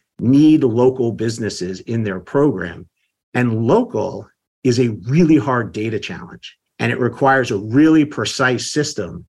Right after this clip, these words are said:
And that's what we built for. So it was pretty easy for us to say, "Yeah, we'll take on that problem so that we can get adoption of our platform." And so it was really a classic example of just sort of, you know, pairing kind of a, a problem with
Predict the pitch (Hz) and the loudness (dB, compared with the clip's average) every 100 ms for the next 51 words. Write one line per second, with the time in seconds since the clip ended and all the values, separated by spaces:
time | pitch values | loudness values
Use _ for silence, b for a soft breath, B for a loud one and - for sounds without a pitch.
0 | _ 131 131 131 127 139 - 139 139 127 | _ -2 0 0 0 0 -2 0 0 0
1 | 123 135 135 101 - 123 160 175 - 98 | 2 4 2 0 -4 0 0 0 -4 -6
2 | - - - 147 127 123 - - 123 123 | -6 -12 -4 2 2 2 -2 -2 0 0
3 | - 147 143 120 120 127 151 - 110 113 | 2 4 4 2 -2 -2 -2 -4 -4 -2
4 | 107 139 131 165 190 170 113 101 92 - | 2 2 0 2 0 0 -2 -4 -8 -10
5 | 98 85 - 123 131 - 135 117 120 117 | -12 -10 -8 -10 -8 -2 0 0 -2 -2
6 | 120 117 - 113 110 110 - _ 127 123 | -2 -2 -4 -4 -4 -8 -12 _ -2 0
7 | 127 104 104 101 - 104 95 92 80 92 | -2 -2 -2 -2 -4 -6 -6 -8 -10 -10
8 | 82 - 73 - - - _ - 123 127 | -10 -12 -16 -16 -20 -20 _ -4 -2 0
9 | 156 143 147 208 190 - 147 139 147 143 | 2 4 6 6 4 2 0 0 0 -2
10 | 139 113 139 151 127 113 107 95 117 - | -2 0 0 0 -2 -2 -2 -4 -6 -2
11 | 120 110 104 110 101 95 _ _ - 165 | -2 -2 -2 -4 -6 -8 _ _ -4 2
12 | 165 165 143 123 135 127 113 107 107 110 | 2 4 2 0 -2 0 0 -2 -4 -4
13 | 107 - 143 151 139 127 113 107 | -8 -2 2 2 2 2 2 -2